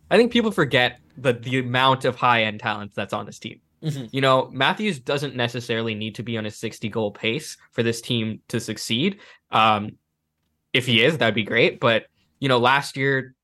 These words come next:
Speaker 1: you know, there were talks about Tavares being washed. You know what I mean? And now he's on a torrid pace. It's like, players go through slumps. You know, they're gonna have down years. They're gonna have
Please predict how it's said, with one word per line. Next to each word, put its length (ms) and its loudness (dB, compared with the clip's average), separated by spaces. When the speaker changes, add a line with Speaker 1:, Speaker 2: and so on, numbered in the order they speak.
Speaker 1:
you 100 -4
know, 180 0
there 140 2
were 300 0
talks 320 0
about 320 0
Tavares 540 2
being 200 -10
washed. 520 -12
You 120 -4
know 60 4
what 100 6
I 60 4
mean? 200 2
And 80 0
now 180 4
he's 260 0
on 160 2
a 220 -6
torrid 420 2
pace. 400 0
It's 160 -6
like, 180 -2
players 240 6
go 120 4
through 160 -2
slumps. 540 -2
You 100 -6
know, 220 2
they're 120 -4
gonna 200 4
have 220 2
down 260 4
years. 240 -4
They're 100 -6
gonna 120 -2
have 360 0